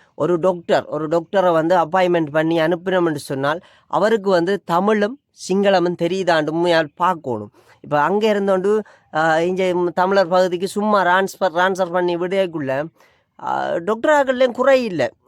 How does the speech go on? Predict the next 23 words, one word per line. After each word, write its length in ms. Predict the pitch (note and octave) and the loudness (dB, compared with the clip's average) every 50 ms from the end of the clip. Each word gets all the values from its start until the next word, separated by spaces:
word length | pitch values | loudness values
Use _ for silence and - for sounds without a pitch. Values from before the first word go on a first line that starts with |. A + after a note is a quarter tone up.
| - | -20
இப்ப 160 | D#3 E3+ - - | -12 -8 -4 -2
அவைகளுக்கு 760 | - G3+ A3+ B3+ B3+ B3 B3 A#3 B3+ C4+ C4+ C4 C4 B3+ B3 A3+ | 0 2 2 2 2 2 0 -2 -4 -2 -2 0 0 -2 -2 -4
இப்ப 180 | A3 G3+ G#3+ G#3 | -6 -4 -2 -2
ஒரு 140 | G#3+ G3+ F#3+ - | -2 -2 -2 0
பே-, 200 | A#3 A#3 A3 G#3 | 0 0 0 2
நான் 260 | A3 A3 A#3 A#3 A#3 | 0 0 2 2 0
ஒரு 140 | A3+ G#3+ G#3+ | 0 0 0
வருத்தம் 400 | A3 A3+ G#3+ G#3 - G#3+ G#3 G3+ | 0 -2 -2 0 -2 -2 -2 0
பண்ணி 180 | G3+ G3 G#3+ G3+ | -2 -2 -2 0
போறேன். 340 | - A#3+ A#3+ G#3+ D3 A#2 - _ - - _ _ _ | 2 2 2 2 2 0 -2 _ -16 -20 _ _ _
போயிட்டு 420 | _ G3+ G#3 G#3+ G#3 F3+ F3 G#3+ A3 | _ -2 0 0 0 0 0 -2 0
டாக்டருக்கு 500 | G#3+ G#3+ F#3+ F#3+ A3 G#3+ G#3 F#3 F#3 F#3+ | 0 -2 -2 0 0 0 0 -2 0 0
வந்து 180 | F#3 F#3 G#3 | 0 2 2
நான், 340 | A3+ A3+ A3 A3 A3 A3 G#3 - _ _ _ _ - | 0 0 0 0 0 -4 -6 -8 _ _ _ _ -6
அ, 40 | - D#3 D3+ D3+ D3 D3+ C#3+ D3 D3+ C#3+ F#3 | -4 -2 -2 -2 -2 -2 -2 -4 -4 -2 0
தமிழ்ல 420 | G3 G#3+ A#3 B3 A#3 A3+ A3+ A#3 | 0 2 2 0 0 0 0 2
ஒரு 140 | A#3 G#3 G#3 | 2 2 2
வருத்தத்தை 400 | G3 G3 G3+ F#3 G3+ A3 G3+ G3+ E3+ - | 2 2 0 0 -4 -6 -6 -6 -6 -4
சொல்றேன்னு 500 | G3 G3+ G3+ F#3+ F#3+ F#3 F#3 F3+ F3 E3 | -6 -6 -4 -4 -4 -2 -2 0 -2 -2
சொன்னால் 440 | D3+ - F3 D#3 D3 C#3 C#3+ E3 E3+ | -4 -6 -6 -6 -2 -2 -2 -2 -2
அவருக்கு 400 | - F3 G#3 B3 C4 C4 A#3+ C#4 | -2 -2 0 2 0 0 0 -2
உண்மையிலேயே 360 | C4+ C4 C4 C4 B3 C4 B3+ | 0 2 2 2 4 2 0
அதை 100 | A#3+ G3 | 0 -4